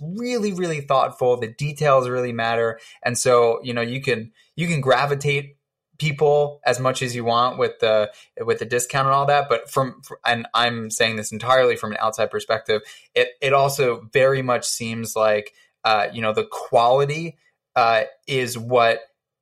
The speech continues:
immediately made all these people love it, right? 'Cause what, what you're, you're sharing here is not only did they pay for it and try it and use it, but they really loved it. And so it,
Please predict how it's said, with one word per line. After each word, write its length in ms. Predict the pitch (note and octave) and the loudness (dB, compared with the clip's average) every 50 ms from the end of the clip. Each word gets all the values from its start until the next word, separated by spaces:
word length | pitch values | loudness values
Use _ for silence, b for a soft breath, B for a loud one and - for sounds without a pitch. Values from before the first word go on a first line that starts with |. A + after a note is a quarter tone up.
| _ _ - | _ _ -2
immediately 840 | B2+ C3+ C#3 C#3+ D3 D3+ D#3 C#3+ D3 D3 D3 D3 C#3 C3+ C3 B2 A#2+ | -2 0 0 0 -2 -2 -2 -4 -4 -4 -4 -4 -4 -4 -4 -4 -4
made 320 | B2 B2 A#2+ B2 A#2+ A#2+ | -2 0 0 0 0 0
all 240 | - - A2+ A#2+ A2+ | 0 0 0 0 0
these 180 | A#2+ A2+ A2 | -2 -6 -8
people 640 | - - A#2 A2 - B2 A2+ G#2+ G#2+ G#2+ G#2 - - _ _ - | -8 -10 -10 -8 -4 0 2 4 4 2 2 -2 -8 _ _ -18
love 340 | - A#2+ A#2 A#2+ A#2 A2 G#2+ | -16 -6 0 2 2 4 4
it, 160 | A#2+ A#2+ - - G#2 | 2 0 0 0 2
right? 280 | C3+ C3 B2+ C3 C3+ | 2 2 2 2 0
'Cause 220 | - D3 C3+ B2 B2 | -2 -2 -2 -2 0
what, 320 | B2+ C3+ C3 C3 - - | 2 2 2 0 -2 -2
what 320 | B2+ B2 B2 A#2+ A#2+ - | 2 2 2 2 0 -4
you're, 560 | B2+ A#2+ A#2+ B2+ C3 C3+ C3+ C3+ C3+ C3+ - - | -10 -8 -6 -4 -2 -2 -2 -2 -4 -8 -12 -12
you're 260 | C3 A#2+ B2 C3+ C3+ | -6 -2 -2 -2 -2
sharing 360 | C3+ - C3+ B2 A#2 A#2 A2+ | -2 0 0 0 0 -2 -4
here 140 | A2+ A2+ A2+ | -2 -2 -2
is 100 | A2 A#2 | -2 0
not 160 | A#2+ A#2+ A#2+ | 0 0 0
only 360 | B2 A#2+ A#2+ A#2 A2+ A2 G#2+ B B B B - | 0 0 -2 -4 -8 -10 -12 B B B B -6
did 140 | B2 A#2 | -4 -2
they 180 | A#2+ A2+ G#2+ G#2 | 0 -2 -2 -4
pay 240 | - - D3+ D#3 D#3 | -6 -2 -2 -2 0
for 320 | D#3 - D3+ C#3 C3+ C3+ C3 | 0 0 2 4 4 4 4
it 140 | B2+ A#2+ - A#2 | 2 0 -2 -6
and 240 | A#2 A2 G#2+ G#2+ | -6 -6 -8 -8
try 240 | - - C3 B2+ C3+ | -2 0 2 2 4
it 240 | C3 A#2+ A#2+ A#2+ - | 4 4 2 2 0
and 180 | - A2 G#2 G#2+ | -2 -8 -8 -6
use 220 | A#2+ C3 C3+ B2 | -6 -6 -4 -2
it, 180 | A#2+ A#2 A2+ - | 0 -2 0 2
but 240 | - G#2+ G2+ - B B B B B | 0 0 0 0 B B B B B
they 380 | - B2+ C3 C3 A#2 G#2+ G#2+ _ - - G#2+ G#2+ | 0 0 2 2 -2 -4 -6 _ -14 -12 -6 -4
really 380 | C#3 D3 D#3+ E3 D3 C3 A#2+ | -2 -2 -2 -2 -2 -2 -4
loved 380 | G#2+ G#2 A2 G#2+ A#2 A#2 - - | -4 0 2 2 2 2 2 0
it. 160 | G#2+ G2+ - - | 0 0 0 0
And 140 | G#2+ G#2+ | -2 -2
so 180 | - - A2 A2 | 0 0 2 2
it, 240 | A2 A2 G#2+ b | 2 0 -4 b